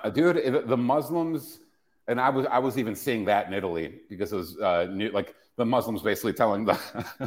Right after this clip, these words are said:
<laughs> the, the rainbow faggots to take off their <laughs> shirts if you wanna play.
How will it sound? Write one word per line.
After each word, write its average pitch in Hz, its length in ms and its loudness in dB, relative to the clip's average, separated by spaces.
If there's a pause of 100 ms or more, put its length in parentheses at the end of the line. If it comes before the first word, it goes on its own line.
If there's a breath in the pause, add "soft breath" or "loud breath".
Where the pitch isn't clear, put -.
(160)
<laughs> - 160 -2 (1120 soft breath)
the, 135 140 2 (340 soft breath)
the 156 140 12
rainbow 156 520 8
faggots 156 580 6
to 156 100 4
take 165 180 6
off 139 180 6
their 127 220 4
<laughs> - 100 -16
shirts 156 460 4
if 135 80 0
you 131 100 0
wanna 143 220 0
play. 123 540 2